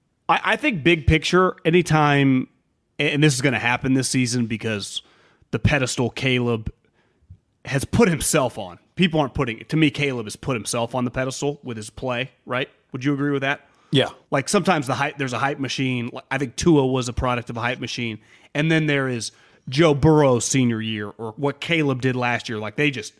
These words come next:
Speaker 1: put themselves there.
Speaker 2: Mm-hmm.
Speaker 1: It's easy once you get there and he's on your team and you have the number one pick. But unless you're the Cardinals, who I think would be completely cool with bottoming out, the overwhelming majority of team to get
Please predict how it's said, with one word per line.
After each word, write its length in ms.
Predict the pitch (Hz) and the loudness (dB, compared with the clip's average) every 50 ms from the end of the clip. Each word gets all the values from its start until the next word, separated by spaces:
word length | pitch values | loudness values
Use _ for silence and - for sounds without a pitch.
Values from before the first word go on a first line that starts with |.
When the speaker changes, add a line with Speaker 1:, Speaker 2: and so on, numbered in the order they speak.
| _ _ _ _ _ _ _ _ | _ _ _ _ _ _ _ _
Speaker 1:
put 200 | - 156 143 - | -12 -12 -10 -10
themselves 440 | - 107 104 - 120 110 101 98 - | -12 -16 -14 -12 -12 -12 -12 -14 -16
there. 180 | 87 78 - _ _ _ _ - - | -20 -20 -20 _ _ _ _ -10 -6
Speaker 2:
Mm-hmm. 300 | 135 113 107 113 117 131 143 _ _ _ _ _ _ _ - | -6 -4 -2 -2 -4 -4 -6 _ _ _ _ _ _ _ -2
Speaker 1:
It's 180 | 208 180 - | -2 0 2
easy 280 | 285 302 285 226 233 170 | 2 2 2 2 2 0
once 420 | 156 147 147 156 175 190 185 - | 2 2 4 4 4 4 4 2
you 100 | 180 170 | -2 -2
get 300 | 143 123 160 175 175 - | 0 2 2 2 2 2
there 300 | - 190 208 226 233 - - | 2 2 2 2 0 -2 -2
and 120 | 143 160 151 | -2 0 0
he's 200 | 170 160 151 147 | 0 0 2 2
on 200 | 156 151 160 165 | 0 0 0 0
your 100 | 160 151 | -2 -2
team 240 | 156 - 160 165 156 | -2 0 2 2 2
and 60 | 151 | 2
you 60 | 151 | 0
have 100 | 151 131 | -2 -2
the 60 | 139 | -4
number 220 | 143 143 143 143 139 | -4 -4 -4 -4 -4
one 200 | 143 143 143 139 | -4 -4 -4 -2
pick. 300 | - 156 165 165 - _ - - _ _ _ _ _ _ _ _ _ _ _ - | -2 -2 -4 -4 -8 _ -20 -20 _ _ _ _ _ _ _ _ _ _ _ -8
But 240 | - 135 175 190 233 | -2 2 2 4 4
unless 260 | 208 214 285 302 - | 4 4 4 4 4
you're 100 | - 349 233 | 4 2 2
the 60 | 165 | 2
Cardinals, 680 | - - - - 151 151 165 170 180 196 208 214 208 - | -2 -4 -2 2 4 4 4 6 6 4 4 4 4 4
who 140 | - 175 156 | 6 6 6
I 60 | 139 | 6
think 200 | - 160 151 - | 4 4 2 4
would 120 | 147 139 131 | 2 0 0
be 100 | 135 123 | -2 -2
completely 540 | - - - 143 123 - 156 147 139 131 | -2 -4 -6 -6 -4 -4 -4 -4 -4 -6
cool 180 | 123 - 143 139 | -6 -4 -4 -4
with 160 | 131 123 110 | -4 -6 -6
bottoming 400 | 120 127 131 131 131 127 127 123 | -4 -4 -4 -4 -4 -6 -6 -6
out, 220 | 120 127 135 - _ _ _ - _ _ _ _ _ _ - | -6 -6 -6 -8 _ _ _ -20 _ _ _ _ _ _ -4
the 220 | 147 156 202 - - | 0 0 0 2 4
overwhelming 680 | 202 233 294 277 320 294 226 202 202 226 240 233 214 185 | 2 2 4 4 4 4 6 6 6 6 6 4 4 4
majority 540 | 180 160 135 131 151 170 175 185 185 180 175 | 4 2 2 4 4 6 6 6 8 6 6
of 100 | 156 - | 4 4
team 400 | - 180 170 175 185 202 196 185 - _ _ _ | 4 4 4 6 6 2 0 -4 -10 _ _ _
to 120 | - 185 175 | 0 0 0
get 520 | 143 135 123 127 147 160 170 190 202 - | 0 0 -6 0 2 4 4 2 0 -4